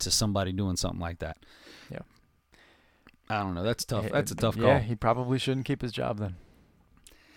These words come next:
Speaker 1: And there's only one coach better than him in college football. I mean, uh, you know, you talk about untouchables, right? There's, there's a couple untouchables, and, you know, there's one in the N F L. <laughs> Well, two, obvi-, I guess, because the Bengals
Speaker 2: Right,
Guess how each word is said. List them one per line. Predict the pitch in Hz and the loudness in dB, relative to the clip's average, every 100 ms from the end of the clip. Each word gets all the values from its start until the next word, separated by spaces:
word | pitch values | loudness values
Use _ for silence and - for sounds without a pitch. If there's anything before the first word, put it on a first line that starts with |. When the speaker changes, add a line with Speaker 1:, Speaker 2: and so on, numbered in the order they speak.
| - 165 | -4 8
Speaker 1:
And | 143 143 | 12 12
there's | 139 | 12
only | 165 202 180 143 - | 12 12 10 8 4
one | 110 117 139 156 | 4 6 8 8
coach | 139 143 120 - - | 8 8 8 4 0
better | 117 113 113 | 2 6 6
than | 110 104 | 6 6
him | 110 101 92 | 6 4 2
in | - 101 | 2 2
college | 98 101 95 | 4 4 4
football. | - 120 95 85 | 2 2 2 0
I | |
mean, | 98 95 | 0 2
uh, | 101 | 4
you | 90 117 | 4 4
know, | 104 104 | 4 4
you | 113 | 4
talk | 120 113 | 4 4
about | 107 104 95 | 6 4 4
untouchables, | - 113 - 131 - 85 90 | 4 2 6 4 4 -2 0
right? | 92 107 | 2 4
There's, | 110 104 95 | 4 2 2
there's | - 113 101 | 0 2 2
a | |
couple | - 127 113 107 | 2 2 4 4
untouchables, | 117 107 120 - 110 92 | 4 6 4 4 2 2
and, | 98 90 | 0 0
you | - 110 | 2 4
know, | |
there's | 101 101 | 4 2
one | 92 110 123 | 2 4 6
in | 123 | 8
the | 120 117 | 8 8
N | 117 | 6
F | - | 4
L. | 113 107 110 - | 4 6 4 0
<laughs> | |
Well, | 110 - 113 - - - _ _ | 0 2 0 -6 -16 -20 _ _
two, | - 123 113 - 98 | 8 10 8 2 4
obvi-, | 104 95 90 | 4 4 2
I | 95 | 2
guess, | 95 98 - | 4 2 2
because | 107 127 101 | 2 2 2
the | 92 | 4
Bengals | 107 107 131 | 4 8 12
Speaker 2:
Right, | 156 113 | 12 10